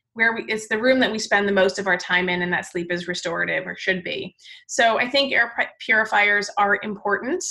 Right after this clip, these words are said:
Um, in order for an air purifier to be effective, uh, it really needs to have, um, two basic components. It needs to have, um, a hepa filter, which is going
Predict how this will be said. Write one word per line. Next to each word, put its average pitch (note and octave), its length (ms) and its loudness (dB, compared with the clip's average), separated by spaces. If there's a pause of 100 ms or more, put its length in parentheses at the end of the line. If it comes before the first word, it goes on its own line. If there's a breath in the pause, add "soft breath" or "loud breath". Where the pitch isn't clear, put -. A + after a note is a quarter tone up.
(140)
Um, G#3 720 0 (600)
in A3 180 -2
order A3+ 240 -2
for A3 140 -8
an G#3+ 80 -6
air G#3+ 180 0
purifier G#3 580 0
to G#3 220 -8
be G3+ 300 0
effective, G3 840 0 (440 soft breath)
uh, G3 180 2 (160)
it A#3 220 -6
really A#3+ 420 -4
needs A3 360 -6
to G#3+ 120 -8
have, G3 640 4 (320 soft breath)
um, F#3+ 520 2 (240)
two A3 800 -4 (400)
basic G3+ 480 0
components. A#3 640 -2
It - 100 -10
needs G3 300 -2
to - 140 -8
have, F#3+ 560 0 (300 loud breath)
um, F3+ 260 -6
a F#3 40 -8
hepa F#3+ 460 -4
filter, B3+ 480 0
which G#3+ 160 -8
is G3 120 -8
going G3 360 -2